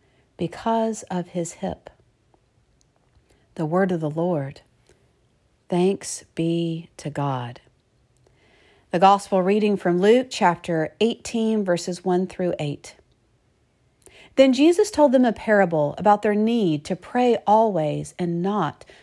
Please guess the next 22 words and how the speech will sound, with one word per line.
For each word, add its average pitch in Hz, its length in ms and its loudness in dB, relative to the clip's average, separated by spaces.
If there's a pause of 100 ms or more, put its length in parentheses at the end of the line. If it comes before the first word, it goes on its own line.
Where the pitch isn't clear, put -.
(120)
to 185 120 -4
lose 156 280 -4
heart. - 500 -6 (960)
He 254 160 0
said, 180 300 2
"In 214 100 2
a 226 80 0
certain 294 340 2
city 196 280 2
there 196 140 4
was 196 140 0
a 220 60 4
judge 170 560 0
who 202 120 -4
neither 170 340 0
feared 202 400 0
God 170 460 2 (200)
nor 190 260 2
had 202 240 0
respect 180 380 -4
for 175 140 -6
people. 156 500 -8